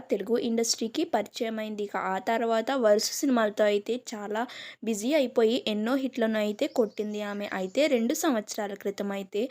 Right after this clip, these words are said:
ఆమె తన ప్రియుడిని అయితే మన తెలుగు ప్రజలకు అయితే పరిచయం చేసింది.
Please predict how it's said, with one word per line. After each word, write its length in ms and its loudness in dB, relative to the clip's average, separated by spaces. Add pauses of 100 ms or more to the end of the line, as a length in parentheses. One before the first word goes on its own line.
(300)
ఆమె 300 0
తన 340 -4
ప్రియుడిని 480 -2
అయితే 400 0
మన 180 -2 (360)
తెలుగు 300 0
ప్రజలకు 520 2
అయితే 360 2
పరిచయం 540 0
చేసింది. 480 -2